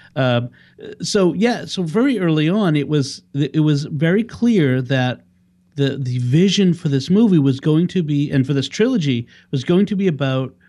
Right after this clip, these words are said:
the fate of Luke Skywalker, which, which made sense. I mean, really,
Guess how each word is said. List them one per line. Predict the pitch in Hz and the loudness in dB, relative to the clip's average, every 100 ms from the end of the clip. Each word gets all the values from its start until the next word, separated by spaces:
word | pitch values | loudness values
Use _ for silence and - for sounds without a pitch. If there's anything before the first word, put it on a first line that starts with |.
| _ _ _ _ | _ _ _ _
the | - | -8
fate | 131 - 190 190 190 | -8 -2 0 0 -2
of | 147 | -2
Luke | 135 156 | 0 0
Skywalker, | - - 139 135 110 101 - 131 | -2 -4 -2 -2 -4 -10 -14 -4
which, | 233 247 - _ _ - | -4 -4 -8 _ _ -4
which | 240 | 0
made | 220 269 208 | 2 4 2
sense. | - 240 185 123 | -2 0 0 -2
I | 160 | -2
mean, | 170 165 | 0 0
really, | 170 269 208 127 | 0 2 2 0